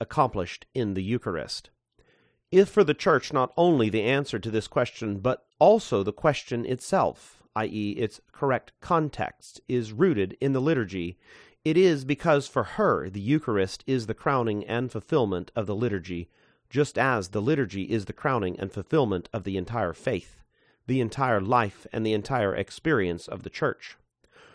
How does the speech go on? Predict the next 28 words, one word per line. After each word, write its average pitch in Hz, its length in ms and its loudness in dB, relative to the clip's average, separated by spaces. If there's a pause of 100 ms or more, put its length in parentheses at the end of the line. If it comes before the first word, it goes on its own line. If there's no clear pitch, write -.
(220)
School 160 380 4
theology, 117 580 2
however, 104 480 2
does 95 220 -4
not 117 320 0
inquire 95 840 0
of 98 260 0
the 104 100 0
liturgy 101 460 -2
about 98 300 2
the 104 80 -6
meaning 101 460 -4
of 95 120 -8
the 92 80 -8
sacrament. 98 580 -4 (520)
Its 160 200 0
fallaciousness, 139 1000 0
its 143 240 2 (160)
tragedy 131 480 0
lies 120 460 6
in 107 200 -2
this, - 440 -2 (480)
that 131 180 2
it 120 100 0
creates, 139 460 2
in 120 140 -2
fact, 120 320 2
a 104 180 2